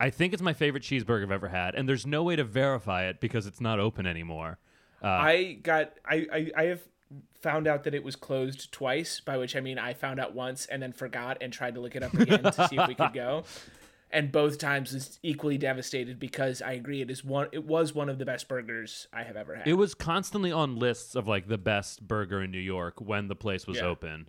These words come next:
Speaker 1: Um, yeah,
Speaker 2: Yes.
Speaker 1: it was just incredible. It was, it was, like, a super fatty cut of, it was, like, s-, it was, like, steak ground up, uh,
Speaker 2: Yes.
Speaker 1: super fatty, American cheese, caramelized onions on a Martin's potato roll. It was great.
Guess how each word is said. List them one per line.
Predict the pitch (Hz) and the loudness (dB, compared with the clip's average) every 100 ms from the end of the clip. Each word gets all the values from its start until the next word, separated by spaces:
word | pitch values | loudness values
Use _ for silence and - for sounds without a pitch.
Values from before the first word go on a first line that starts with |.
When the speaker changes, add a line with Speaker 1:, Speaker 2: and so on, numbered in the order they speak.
| - | -8
Speaker 1:
Um, | 95 90 85 80 78 | -6 -4 -4 -8 -12
yeah, | 85 | -2
Speaker 2:
Yes. | 120 | 0
Speaker 1:
it | 147 | 2
was | 147 | 2
just | 165 - | 0 -2
incredible. | 123 120 87 87 | 0 0 2 0
It | 113 | 2
was, | 110 95 - _ - _ - | 2 -2 -12 _ -20 _ -2
it | |
was, | 117 | 0
like, | 107 | 0
a | 98 | -4
super | - - 147 - 151 | -6 2 2 2 -2
fatty | - - 117 113 113 107 107 - | -2 0 0 2 0 0 -4 -4
cut | 113 107 | 0 2
of, | 101 90 | 2 0
it | 117 | -2
was, | 104 | -2
like, | 104 - | -2 -4
s-, | - - | -12 -6
it | |
was, | 107 95 - _ _ 104 | -4 -4 -10 _ _ -6
like, | 95 - | -4 -6
steak | - 156 135 - - | 0 2 2 0 -2
ground | 117 110 107 | 0 0 2
up, | 98 90 - - _ _ _ _ - | 2 2 -2 -12 _ _ _ _ -4
uh, | 92 87 82 | 0 0 -2
Speaker 2:
Yes. | - | -6
Speaker 1:
super | - 143 151 | -2 -2 0
fatty, | 123 110 101 98 104 | 0 0 2 -2 -2
American | 113 127 135 127 | -2 0 0 -4
cheese, | - 110 101 95 - | -4 0 0 -2 -6
caramelized | - 113 113 107 95 - | -4 -2 2 0 0 -4
onions | 98 92 90 90 - - | -2 -2 -2 -8 -12 -6
on | 98 | -4
a | 92 | -2
Martin's | 95 92 - | -2 -4 -6
potato | 104 87 76 73 | -6 -4 -6 -8
roll. | - - | -12 -4
It | 113 | -2
was | 101 87 | -4 -6
great. | 85 73 | -8 -8